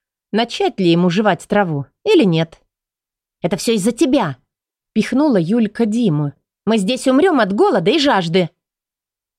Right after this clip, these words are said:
«Ребята, не стоит ругаться!» поспешила успокоить её учительница. «Немного передохнём и пойдём дальше. А что сделано, то сделано.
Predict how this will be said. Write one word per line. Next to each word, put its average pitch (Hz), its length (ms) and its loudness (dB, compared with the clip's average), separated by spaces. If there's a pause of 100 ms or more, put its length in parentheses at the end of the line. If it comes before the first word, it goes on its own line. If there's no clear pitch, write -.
«Ребята, 165 840 0
не 262 200 2
стоит 415 420 0
ругаться!» 175 720 -2 (340)
поспешила 185 500 0
успокоить 202 600 0
её 180 180 2
учительница. 147 840 -4 (360)
«Немного 208 380 4
передохнём 175 760 0 (220)
и 175 100 0
пойдём 196 440 0
дальше. 156 560 -2 (420)
А 415 80 2
что - 200 -2
сделано, 160 460 0
то 180 120 2
сделано. 139 580 -2